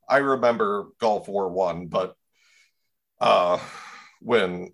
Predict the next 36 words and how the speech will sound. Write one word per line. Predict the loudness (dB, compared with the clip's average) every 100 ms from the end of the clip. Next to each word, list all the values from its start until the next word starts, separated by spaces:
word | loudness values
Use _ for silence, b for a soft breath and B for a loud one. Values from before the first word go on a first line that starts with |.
| _
you | -4 -2
know, | -2
I | -2 -2
met | -2 -4
your | -10 -4
dad, | 0 2 0 -4
he | -14 -14
was | -10 -10 -10 -6
telling | -4 -2 -4 -8
stories | -10 -8 -8 -8 -10 -12
about | -4 -2 -2 -4 _ _
the | -10
first | -4 -4 -6 -4
time | -2 -2
around | -4 -6 -6 -8
and | -8
how | -6 -4
fucked | -4 -4 -4
up | -6 -6
it | -6
is. | -8 -6
So | -6
this | -6 -6
has | -6 -4
actually, | -4 -4 -6 -8 -8 -10 -12 B B B B
in | -4 -4
some | -2 -2 -2
capacity | -4 0 0 0 -6 -6
or | -4 -4
another, | 0 2 0 -2
been | -6
going | -4 -2 0
on | 0 0 -4 -14 _ _ _ _ _
my | -2 2 2
whole | 2 0 0 0
life, | -2 -2